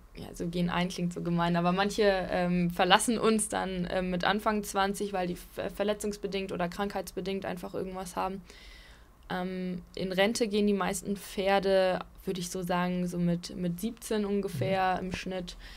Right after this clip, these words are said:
Speaker 1: Manche laufen noch mal mehr, manche noch mal weniger. Das kommt immer so ein bisschen auf die Vorgeschichte auch drauf an.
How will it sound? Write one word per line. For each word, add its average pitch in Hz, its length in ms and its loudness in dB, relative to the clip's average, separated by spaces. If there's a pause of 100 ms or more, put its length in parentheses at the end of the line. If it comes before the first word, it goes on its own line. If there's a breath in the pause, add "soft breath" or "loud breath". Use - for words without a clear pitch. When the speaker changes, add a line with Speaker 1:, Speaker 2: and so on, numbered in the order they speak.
(180 loud breath)
Speaker 1:
Manche 196 320 4
laufen 202 400 6
noch 208 180 2
mal 196 240 4
mehr, 196 260 0
manche 185 340 -2
noch 180 160 -6
mal 175 140 -2
weniger. 185 600 0 (300 loud breath)
Das 175 180 -6
kommt 190 240 -6
immer 190 180 0
so 190 60 -2
ein 190 80 -2
bisschen 196 220 -4
auf 175 100 -2
die 180 100 -6
Vorgeschichte 175 540 -4
auch 175 100 -6
drauf 175 220 -10
an. 175 200 -6